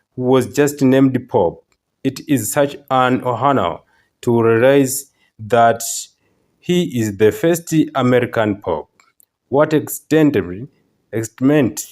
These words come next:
and, uh, what a great honor for our country. I look forward to meeting Pope Leo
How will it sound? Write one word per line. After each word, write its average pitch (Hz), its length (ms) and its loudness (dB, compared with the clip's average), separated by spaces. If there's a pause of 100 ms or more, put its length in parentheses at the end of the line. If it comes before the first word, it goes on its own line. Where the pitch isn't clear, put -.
(220)
and, 120 240 0
uh, 120 200 2 (140)
what 135 420 -2
a 127 160 0
great 139 580 -2 (100)
honor 117 320 -2 (440)
for 104 580 -2
our 107 240 0
country. 82 540 -6 (420)
I 113 140 -2
look 123 340 -2
forward 127 480 2
to 113 80 -6
meeting 120 720 -2
Pope 110 360 -2
Leo 101 460 0